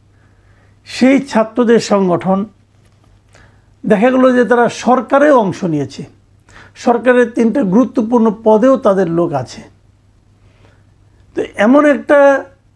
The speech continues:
ঐক্যবদ্ধ ছাত্র শক্তি তারা একটা রাজনৈতিক সংগঠন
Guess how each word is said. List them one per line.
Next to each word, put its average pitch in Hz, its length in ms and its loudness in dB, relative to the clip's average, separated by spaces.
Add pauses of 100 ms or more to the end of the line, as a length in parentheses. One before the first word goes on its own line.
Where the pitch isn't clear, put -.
(1160)
ঐক্যবদ্ধ 226 640 0 (200)
ছাত্র 220 260 -4 (180)
শক্তি 226 380 -2 (1120)
তারা 262 240 2
একটা 247 180 -2 (120)
রাজনৈতিক 233 760 2 (1000)
সংগঠন 208 540 0